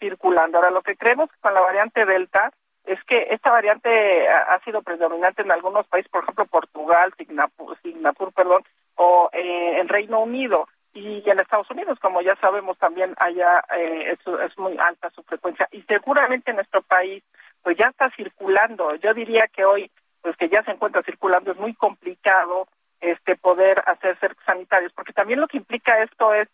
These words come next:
eh, disminuir la economía y, por supuesto, esto va a impactar en, en otro tema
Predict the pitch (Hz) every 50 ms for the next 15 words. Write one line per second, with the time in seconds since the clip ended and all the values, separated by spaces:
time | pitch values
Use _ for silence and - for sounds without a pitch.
0 | _ _ _ _ _ _ 175 175 180 185 170 190 190 190 196 202 208 226 226 220
1 | 220 214 202 190 - - _ - 185 185 190 190 190 202 202 208 202 202 202 -
2 | 180 185 180 _ 185 170 - - - - 202 196 - 214 202 - 208 180 185 185
3 | - - 170 - _ - 180 180 180 - - 175 165 151 - 180 170 175 185 185
4 | - 180 175 - _ 175 180 180 180 175 175